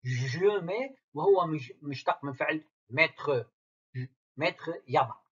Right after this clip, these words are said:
إذا je mets، أنا أضع. Je vous mets، أنا أضع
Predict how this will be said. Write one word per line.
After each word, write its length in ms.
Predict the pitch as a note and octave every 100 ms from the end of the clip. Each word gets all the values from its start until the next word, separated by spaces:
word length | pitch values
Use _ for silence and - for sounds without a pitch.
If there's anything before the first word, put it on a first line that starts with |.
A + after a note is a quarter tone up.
| _ -
إذا 220 | D#3 D#3+
je 640 | D#3 C3+ D#3 D#3+ A#3+ G#3
mets، 280 | E3 F3+ G#3 -
أنا 280 | F3+ D#3+ B2
أضع. 240 | B2 - - _ _ D3
Je 300 | C3+ C#3+ A3
vous 680 | G#3 E3+ A#3 D#4+ D#4 C4
mets، 280 | G#3+ G#3+ A3 -
أنا 420 | G3+ A3 G3+ F#3 F3
أضع 440 | F#3 F#3+ B3+